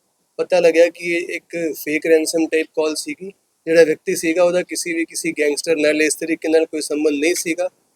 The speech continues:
ਨਾ ਹੀ ਕੋਈ ਉਹਦਾ ਅਪਰਾਧਿਕ ਪਿਛੋਕੜ ਸੀਗਾ। ਤੇ ਲੇਕਿਨ ਉਹਨੇ ਜਿਹੜਾ ਹੈਗਾ, <clears throat> ਇਸ, ਇੱਕ ਜਿਹੜੀ ਕਾਲ ਕੀਤੀ ਸੀਗੀ ਫਿਰੌਤੀ ਵਾਲੀ, ਇਹਦੇ ਵਿੱਚ ਜਿਸ ਬੰਦੇ ਨੂੰ ਕੀਤੀ ਸੀਗੀ, ਉਹਨੂੰ, ਉਹਦੇ ਪਰਿਵਾਰ ਨੂੰ ਨੁਕਸਾਨ ਪਹੁੰਚਾਉਣ ਦੀ, ਉਹਨੂੰ ਜਾਨੋਂ ਮਾਰਨ ਦੀ ਧਮਕੀ ਵੀ ਦਿੱਤੀ ਸੀਗੀ।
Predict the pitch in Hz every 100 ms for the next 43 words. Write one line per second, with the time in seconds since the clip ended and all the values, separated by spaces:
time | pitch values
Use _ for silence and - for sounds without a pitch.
0 | _ - 160 185 185 175 170 156 151 151
1 | 160 - 139 139 - 170 - 165 180 190
2 | _ _ _ _ - 160 165 165 180 180
3 | 165 165 170 170 170 156 156 170 - -
4 | - 139 139 - _ _ _ _ - 175
5 | 165 175 165 165 175 175 165 175 165 -
6 | 185 - 180 185 - 160 - 175 170 170
7 | 196 _ _ _ - 151 165 165 160 180
8 | 170 170 165 175 175 170 165 - 175 170
9 | 165 165 165 170 165 165 165 151 151 151
10 | 165 151 - 156 160 151 143 151 151 147
11 | 151 151 143 135 151 156 151 160 143 131
12 | 151 156 156 - 165 - 156 180